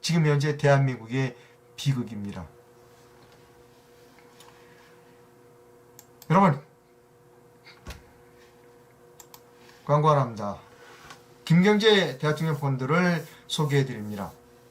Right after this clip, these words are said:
이십 대 대통령 당선을 위해 총 십억 원의 선거 자금을 모집합니다.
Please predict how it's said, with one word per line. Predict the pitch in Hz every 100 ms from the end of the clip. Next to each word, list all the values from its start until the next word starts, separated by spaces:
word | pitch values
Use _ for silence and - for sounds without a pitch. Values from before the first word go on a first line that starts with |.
| - -
이십 | 160 156 -
대 | 247 233
대통령 | 175 175 175 170 139 - - - -
당선을 | 147 170 165 151 135
위해 | 143 156 143 -
총 | 202 170
십억 | 143 180 185
원의 | 202 214
선거 | - 156 147
자금을 | 139 131 139 147 135
모집합니다. | 127 - 123 120 110 101